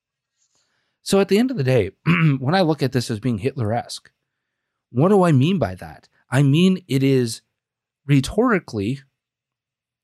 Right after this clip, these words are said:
setting up the, the other side as dangerous enemies, right? The, the enemy of the people. In, in the Hitler situation, it was the communists,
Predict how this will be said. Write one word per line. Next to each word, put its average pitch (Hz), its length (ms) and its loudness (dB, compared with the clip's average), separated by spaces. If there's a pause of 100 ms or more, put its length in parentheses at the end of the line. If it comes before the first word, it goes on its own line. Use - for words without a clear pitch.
(1160)
setting 156 360 0
up 151 220 -6
the, 120 360 2 (220)
the 135 160 2
other 135 260 0
side 107 600 -2 (140)
as 101 600 0 (480)
dangerous 135 560 0
enemies, 104 580 -4
right? 107 260 -4
The, 113 140 -4
the 120 560 -4
enemy 160 340 2
of 143 120 0
the 135 100 -2
people. 139 560 -6 (600)
In, 139 380 2 (140)
in 151 160 2
the 135 80 4
Hitler 165 380 0
situation, 104 600 -10
it 147 80 -4
was 156 140 2
the 151 120 -2
communists, 143 840 -2